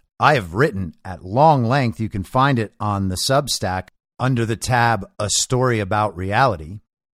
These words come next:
about the Q information phenomenon and how I believe it is potentially and probably the most important information phenomenon in two thousand years.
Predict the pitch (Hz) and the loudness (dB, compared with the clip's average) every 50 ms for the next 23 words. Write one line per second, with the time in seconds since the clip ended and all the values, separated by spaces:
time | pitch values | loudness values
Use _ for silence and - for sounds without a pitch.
0 | _ _ _ _ _ _ _ _ - 139 143 156 185 214 226 - 170 139 - - | _ _ _ _ _ _ _ _ -2 0 2 4 4 4 4 2 -2 -4 -2 2
1 | 156 151 147 143 127 135 123 - 127 127 120 120 120 - - 110 - - 113 113 | 2 4 4 4 2 0 0 0 0 2 2 2 0 0 -2 -2 -2 0 0 2
2 | 110 110 113 117 123 127 139 147 151 - - 131 131 117 113 147 165 165 160 147 | 2 2 2 2 2 2 2 0 -2 -4 -4 -4 -4 -2 0 2 4 4 4 4
3 | 139 - _ _ _ - 127 160 208 226 175 147 131 120 120 110 107 110 131 117 | 0 -6 _ _ _ 2 4 4 4 4 2 0 0 0 0 -2 -2 -4 -6 -6
4 | - - - _ _ _ _ _ _ - 160 165 160 160 156 156 139 - - - | -10 -18 -20 _ _ _ _ _ _ -2 0 2 2 2 2 2 0 -2 -4 -4
5 | 170 135 196 214 240 226 - 151 123 123 135 - - 123 120 110 - - - 165 | -2 0 2 2 2 2 0 -2 -2 -4 -4 -4 -4 -2 -2 -2 -4 0 4 6
6 | 190 202 160 139 101 98 104 101 95 110 117 - _ _ _ _ _ _ _ _ | 6 6 4 2 0 -2 -4 -4 -6 -8 -10 -16 _ _ _ _ _ _ _ _
7 | _ _ _ _ 101 110 165 160 156 160 180 185 170 160 - - - _ _ _ | _ _ _ _ 2 4 4 6 6 6 6 6 4 2 -2 -8 -14 _ _ _
8 | - 143 156 147 - - - 190 220 240 220 160 135 123 123 117 - _ _ _ | -2 0 0 0 -2 -6 -2 0 0 0 0 0 -2 -2 -2 -4 -8 _ _ _
9 | _ _ _ _ _ _ _ _ _ _ - 175 175 170 - - 170 160 160 160 | _ _ _ _ _ _ _ _ _ _ 0 2 2 2 2 0 2 4 4 4
10 | 151 - - 160 143 - - 156 147 151 156 160 156 156 151 151 151 151 151 143 | 2 2 0 -2 -2 0 0 2 4 6 6 6 6 4 4 4 4 4 4 2
11 | 131 - _ _ 151 156 156 151 147 139 - _ _ - - _ - - - 202 | -2 -6 _ _ 0 2 4 4 2 0 -2 _ _ -20 -16 _ -8 -2 0 2
12 | 202 196 - 208 208 180 175 147 117 131 123 120 139 160 143 92 - - _ - | 2 2 2 4 6 6 6 4 4 2 2 2 2 2 2 2 -2 -6 _ -20
13 | - - | -20 -20